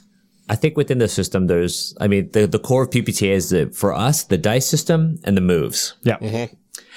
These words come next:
Speaker 1: Initially, one of the things we wanted to do was change the system by adding all these things to it. Like, we talked about vigilance, how we added
Speaker 2: Yeah.
Speaker 1: that and then removed it. We added morale and, and kept that.
Speaker 2: Mm-hmm.
Speaker 1: Um, but I think one of the things that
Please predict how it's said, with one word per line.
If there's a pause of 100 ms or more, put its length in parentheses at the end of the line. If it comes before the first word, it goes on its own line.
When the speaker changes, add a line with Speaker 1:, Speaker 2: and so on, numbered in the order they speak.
(160)
Speaker 1:
Initially,
one
of
the
things
we
wanted
to
do (580)
was (160)
change
the
system
by
adding
all
these
things
to
it.
Like, (180)
we
talked
about
vigilance,
how
we
added
Speaker 2:
Yeah.
Speaker 1:
that
and
then
removed
it. (400)
We
added
morale
and,
and
kept
that. (340)
Speaker 2:
Mm-hmm. (340)
Speaker 1:
Um, (200)
but
I
think
one
of
the
things
that